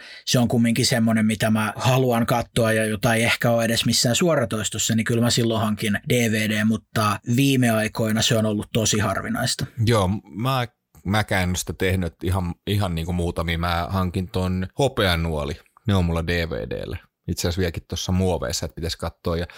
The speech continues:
Speaker 2: sit se The Insider-elokuva, se
Speaker 1: Joo, se on tosi hyvä.
Speaker 2: Russell Crowe, Al Pacino, Michael Mannin ohjaama elokuva, niin sitä ei Blu-rayna.
Speaker 1: Se on jännä, miten jotkut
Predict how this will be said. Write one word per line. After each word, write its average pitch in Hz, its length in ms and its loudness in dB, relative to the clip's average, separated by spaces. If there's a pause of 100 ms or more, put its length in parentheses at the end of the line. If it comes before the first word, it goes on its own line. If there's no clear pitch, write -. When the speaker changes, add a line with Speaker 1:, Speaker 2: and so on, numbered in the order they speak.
(180)
Speaker 2:
sit 127 200 -2
se 117 240 0 (140)
The 123 140 0
Insider-elokuva, 85 1200 -2
se - 160 -6 (160)
Speaker 1:
Joo, 139 300 2
se 170 160 0
on 120 120 0
tosi 117 260 -4
hyvä. 107 300 -4
Speaker 2:
Russell 85 380 -2
Crowe, 85 380 -4
Al 85 200 -2
Pacino, 85 420 -4 (100)
Michael 85 440 -2
Mannin 85 320 0
ohjaama 78 480 -2
elokuva, 90 300 -4
niin 98 60 0
sitä 117 260 0
ei 90 60 2
Blu-rayna. 87 580 -2
Speaker 1:
Se - 120 4
on 165 80 4
jännä, 185 260 4
miten 127 300 2
jotkut 135 480 -2